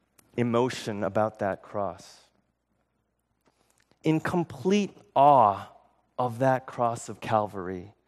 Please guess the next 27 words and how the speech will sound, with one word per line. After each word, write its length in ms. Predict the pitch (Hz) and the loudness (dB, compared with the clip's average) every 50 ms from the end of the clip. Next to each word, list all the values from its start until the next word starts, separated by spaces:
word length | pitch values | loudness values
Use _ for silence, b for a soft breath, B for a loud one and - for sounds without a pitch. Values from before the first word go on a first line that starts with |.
| B B B B B B | B B B B B B
Like 200 | B 135 151 147 | B 4 6 6
if 200 | 170 165 - - | 6 2 2 0
you 180 | 156 175 196 202 | -4 -4 -2 0
were 220 | 196 185 175 165 | 2 4 6 6
a 60 | 156 139 | 6 6
man 420 | 131 135 147 156 156 156 156 143 | 6 6 8 8 8 8 6 4
on 160 | 135 127 123 | 0 -2 -4
death 420 | 110 - 135 135 139 131 - - - | -2 2 4 4 4 2 0 -6 -4
row 320 | 120 127 127 127 123 117 | -2 0 2 2 0 0
and 240 | 117 110 110 113 113 | -2 -4 -6 -8 -8
you 200 | 123 143 151 139 | -8 -6 -6 -4
have 220 | 113 117 120 107 | -2 -2 -2 -2
now 460 | 110 113 117 120 120 120 120 117 117 B B B B B B B B | -2 -2 -2 -2 0 -2 -4 -6 -10 B B B B B B B B
been 120 | 113 107 | -10 -10
pardoned. 640 | 101 - - - 98 92 95 92 90 90 - - _ _ _ _ _ _ b b b b b b b b b b b b _ _ _ _ _ _ _ _ _ _ _ _ _ _ _ _ _ _ _ _ _ - | -10 -10 -12 -10 -10 -8 -8 -10 -12 -14 -16 -20 _ _ _ _ _ _ b b b b b b b b b b b b _ _ _ _ _ _ _ _ _ _ _ _ _ _ _ _ _ _ _ _ _ 0
Maybe 260 | - 170 190 214 202 | 4 4 6 6 6
imagine 500 | 165 156 160 160 170 170 147 160 156 143 | 6 8 8 10 8 8 6 4 0 2
that 180 | 139 135 123 | 2 0 0
you 140 | 120 131 151 | 0 -4 -4
were 160 | 151 143 139 | -2 -2 -2
an 100 | 131 117 - - | -2 -4 -4 0
orphan 640 | 143 147 151 151 - - - 139 123 110 101 92 95 - - _ _ _ _ _ _ _ _ _ _ _ _ | 2 4 4 4 2 -2 -2 -2 -2 -2 -2 -8 -14 -18 -20 _ _ _ _ _ _ _ _ _ _ _ _
thinking 540 | - - - 170 180 180 175 - 175 151 131 | -20 -6 0 2 2 2 2 0 -2 0 4
back 300 | 110 143 139 143 139 - | 6 6 6 6 4 0
to 140 | - - 123 | -4 -6 -4
the 140 | 107 117 113 | -2 -2 -2
day, 540 | 104 123 123 120 120 117 113 107 95 98 | 2 4 4 4 4 4 2 0 -4 -6